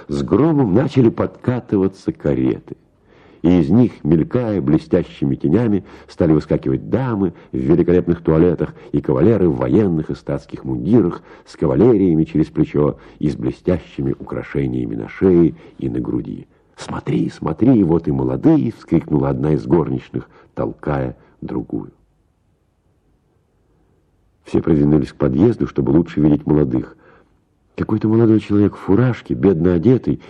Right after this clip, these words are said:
и бледный, как смерть, протолкнулся вперед всех и стал у самого подъезда, оттолкнув женщину с платком на голове, не пускавшую его. Из кареты вышла сначала молодая, в белом атласном салопе, а за ней уже молодой,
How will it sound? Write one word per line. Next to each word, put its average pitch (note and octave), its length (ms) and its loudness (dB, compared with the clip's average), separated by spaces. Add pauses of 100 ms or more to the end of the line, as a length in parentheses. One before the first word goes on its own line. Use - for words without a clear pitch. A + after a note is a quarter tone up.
и - 100 -2
бледный, D#2+ 480 4
как D#2+ 180 0
смерть, C#3+ 380 0
протолкнулся F#2 640 0
вперед F#2 380 2
всех D#3 320 0 (240)
и G#2 80 4
стал C#3+ 240 -2
у C3 40 2
самого A#2+ 360 0
подъезда, G2 640 2 (200)
оттолкнув G2 640 0
женщину A2+ 480 0
с - 40 -8
платком E2 560 0
на E2 60 4
голове, D#2 500 4 (180)
не D2+ 140 -2
пускавшую - 840 -10
его. G#1 280 -16 (920)
Из A#2 160 2
кареты F3 420 2
вышла A#2+ 280 4
сначала E2+ 420 2
молодая, D2+ 640 -2 (380)
в B1+ 180 -8
белом C2+ 380 0
атласном C2 540 -6
салопе, C2+ 520 -2 (300)
а - 80 0
за C3 140 4
ней F3+ 200 2
уже C3 200 4
молодой, D2 600 2